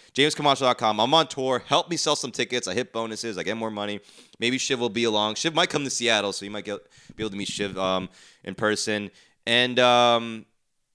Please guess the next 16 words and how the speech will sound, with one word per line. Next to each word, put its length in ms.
yeah, 340
uh, 220
ask 240
us 100
questions, 460
mixedmutspodcast 1000
at 80
gmail 260
dot 160
com, 380
or 100
D 220
M 160
the 80
page. 420
D-, 160